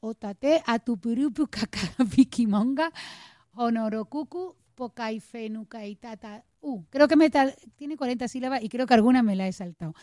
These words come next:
Es, ¿qué es? Es el nombre de una colina de trescientos metros, que también te digo yo <laughs> que, que vaya, vaya mojón de colina, que está en Nueva Zelanda y es un nombre,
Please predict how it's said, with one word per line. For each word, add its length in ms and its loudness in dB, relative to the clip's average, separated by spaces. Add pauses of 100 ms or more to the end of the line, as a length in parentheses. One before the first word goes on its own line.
(200)
Es, 260 -2 (160)
¿qué 240 -6
es? 120 -12
Es 120 -10
el 140 -4
nombre 240 -2
de 60 -2
una 160 -2
colina 320 2
de 80 -4
trescientos 560 0
metros, 520 4
que 120 -20
también 260 -12
te 80 -10
digo 140 -8
yo 200 -6
<laughs> 20 -12
que, 320 -12 (140)
que 220 -20
vaya, 300 -14 (760)
vaya 220 -2
mojón 300 6
de 100 6
colina, 420 -2 (480)
que 120 -10
está 240 -10
en 60 -6
Nueva 200 -6
Zelanda 460 -6
y 120 -10
es 140 -10
un 140 -12
nombre, 440 -12